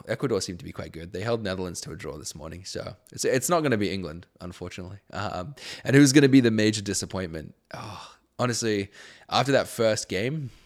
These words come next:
maybe Argentina. <laughs> Um, you know, I actually, before the tournament, had them as one of my favorites. But, um, yeah, I don't know if they're gonna be able to do it for, for old Messi. Um, otherwise, England. I think, <laughs> I think England are gonna be a bit of a major disappointment. Although,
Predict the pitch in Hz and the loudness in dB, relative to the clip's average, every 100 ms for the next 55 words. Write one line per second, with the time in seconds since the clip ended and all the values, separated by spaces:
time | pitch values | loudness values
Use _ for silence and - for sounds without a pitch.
0 | _ _ 101 98 101 85 98 90 - 101 | _ _ -8 -4 -2 0 -2 -6 -8 -6
1 | 139 - - 139 - - 123 - - - | -6 -4 -2 -2 -2 -4 -4 -8 -14 -12
2 | - 85 85 87 85 85 98 80 87 - | -10 -6 -6 -6 -8 -6 -6 -4 -6 -6
3 | 85 80 - - 82 76 - 90 85 69 | -10 -10 -12 -10 -10 -10 -10 -10 -10 -12
4 | - 92 87 80 80 80 _ _ - 95 | -12 -10 -8 -10 -12 -16 _ _ -10 -8
5 | 87 78 - 107 85 - - - 82 80 | -10 -10 -4 -4 -4 -8 -12 -10 -8 -8
6 | 76 78 78 - 95 82 82 92 90 - | -8 -10 -16 -10 -8 -6 -8 -8 -10 -10
7 | 90 90 85 80 82 90 95 87 - 87 | -10 -8 -8 -8 -10 -6 -6 -6 -8 -8
8 | 87 - _ _ _ - - 85 98 104 | -8 -12 _ _ _ -12 -6 -4 -4 -4
9 | - 180 - - - - - 92 92 92 | -4 -4 -6 -16 -16 -14 -6 -2 0 0
10 | 90 90 87 - 107 101 90 - 87 76 | -2 -4 -8 -4 0 0 0 -6 -12 -14
11 | 92 _ - - 101 - - - - 139 | -16 _ -20 -16 -10 -8 -6 -4 -4 -2
12 | - 123 113 95 92 90 92 90 85 80 | -2 -2 -2 -2 -4 -4 -4 -4 -6 -8
13 | 73 73 78 76 - - 87 - - 110 | -10 -12 -14 -10 -10 -10 -12 -12 -4 0
14 | 107 | 0